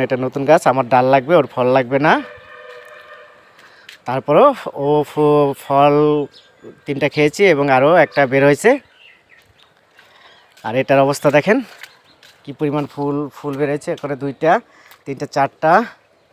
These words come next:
পাঁচটা, ছয়টা, সাতটা, আটটা, আটটা,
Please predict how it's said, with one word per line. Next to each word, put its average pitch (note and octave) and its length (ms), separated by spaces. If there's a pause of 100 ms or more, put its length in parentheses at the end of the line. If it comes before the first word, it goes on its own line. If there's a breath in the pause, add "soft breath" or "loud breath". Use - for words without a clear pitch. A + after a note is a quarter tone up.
(480 soft breath)
পাঁচটা, C3+ 320
ছয়টা, C#3 320
সাতটা, C#3+ 320 (120)
আটটা, D#3 360 (1500 loud breath)
আটটা, B2+ 320